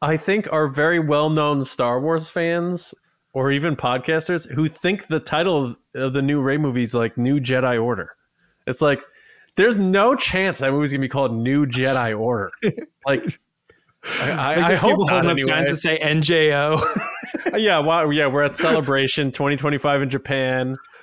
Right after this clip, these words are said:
Speaker 1: and you get this clip of me saying this, and then they do the trailer,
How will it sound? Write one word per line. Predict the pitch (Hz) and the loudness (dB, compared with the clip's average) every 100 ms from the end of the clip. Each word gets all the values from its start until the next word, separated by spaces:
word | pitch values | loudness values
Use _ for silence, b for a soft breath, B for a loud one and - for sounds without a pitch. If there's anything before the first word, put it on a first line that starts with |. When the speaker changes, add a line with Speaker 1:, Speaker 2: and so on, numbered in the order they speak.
| B B - | B B -6
Speaker 1:
and | 139 123 | -4 -2
you | 131 151 | -2 0
get | 147 147 | 0 0
this | 151 135 | -2 -4
clip | - 156 151 | -4 -2 0
of | 139 | 0
me | 131 | -2
saying | 127 131 123 131 | -2 -2 -2 -2
this, | 135 139 139 - | 0 0 -2 -6
and | 139 127 | -4 0
then | 131 | 0
they | 139 | 0
do | 127 147 | 0 -2
the | 147 | -2
trailer, | - 156 139 139 135 135 | -2 0 2 2 0 0